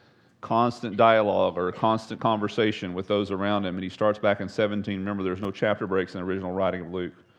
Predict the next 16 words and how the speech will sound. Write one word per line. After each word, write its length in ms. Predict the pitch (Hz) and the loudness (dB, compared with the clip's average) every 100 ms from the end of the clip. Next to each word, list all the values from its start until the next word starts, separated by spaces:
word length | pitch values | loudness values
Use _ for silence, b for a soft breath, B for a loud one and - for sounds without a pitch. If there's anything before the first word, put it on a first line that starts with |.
| b b b b | b b b b
So 160 | - 95 | -4 -2
don't 160 | 101 | 2
pay 120 | 117 101 | 2 2
attention 340 | - 117 117 | 0 -2 -2
to 80 | 98 | 0
chapter 380 | 120 101 110 101 | 2 0 2 0
eighteen 320 | 98 107 101 | -2 -4 -2
other 180 | 101 101 | 0 0
than 160 | 101 | -4
it 80 | 90 | -6
just 160 | 98 - | -8 -4
tells 220 | 107 98 | -4 -4
you 100 | 95 | -6
where 140 | 95 | -6
you 180 | 92 92 | -4 -2
are. 240 | 92 80 | -2 -2